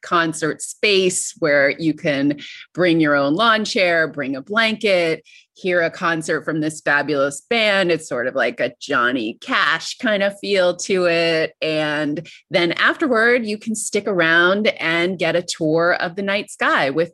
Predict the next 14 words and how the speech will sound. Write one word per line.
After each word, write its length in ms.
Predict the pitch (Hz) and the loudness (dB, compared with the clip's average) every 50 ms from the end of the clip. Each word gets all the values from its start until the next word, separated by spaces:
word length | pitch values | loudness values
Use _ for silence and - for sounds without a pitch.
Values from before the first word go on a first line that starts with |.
| _ | _
the, 400 | - 156 156 156 160 165 175 180 - - - - - - _ - | -4 -2 0 0 -2 -2 -4 -6 -10 -16 -20 -20 -20 -20 _ -4
um, 640 | 175 160 156 156 151 151 156 160 165 160 156 147 - - - _ _ _ _ _ _ _ _ _ _ _ _ _ _ _ _ _ _ _ - | -2 0 0 2 2 2 2 2 2 0 0 -2 -6 -10 -12 _ _ _ _ _ _ _ _ _ _ _ _ _ _ _ _ _ _ _ -8
expert 680 | 190 190 - - - - - - 220 214 208 202 - - - - - - - - - _ _ | -8 -6 -6 -6 -8 -6 -2 2 2 2 2 2 0 -2 -2 -2 -4 -6 -14 -20 -20 _ _
amateur 680 | 214 220 220 214 226 - - 226 226 208 190 180 175 - | -2 0 2 2 0 0 0 0 2 4 4 4 4 2
astronomists 960 | - 208 208 - - 214 202 180 175 175 170 160 160 175 175 - - - - | 0 -2 -4 -6 -4 -2 -2 0 0 0 0 -2 -2 -4 -4 -8 -10 -12 -8
who 240 | - 220 180 170 156 - - | -4 0 0 2 2 0 0
are 220 | 160 151 147 151 | 0 0 0 0
at 280 | - - 165 147 - - | 0 0 0 0 -2 -4
the 440 | 175 160 165 151 151 147 147 143 - - | -6 -6 -4 -2 -2 0 -2 -2 -4 -4
Custer 380 | - 190 160 - - 165 131 | -4 -4 -4 -2 -2 -2 -2
Observatory. 800 | 151 139 135 151 147 143 139 - - 170 143 143 143 147 - - | -2 -2 -2 -2 -2 -2 -2 -2 -2 0 0 2 2 0 -2 -4
Such 400 | - - - - 165 160 - - | -8 -4 -2 -2 -2 -2 -2 -2
nice 300 | 170 160 156 156 156 - | -2 0 0 0 -2 -4
folks, 460 | - - 156 147 147 143 - - - | -4 0 0 0 0 -2 -4 -8 -8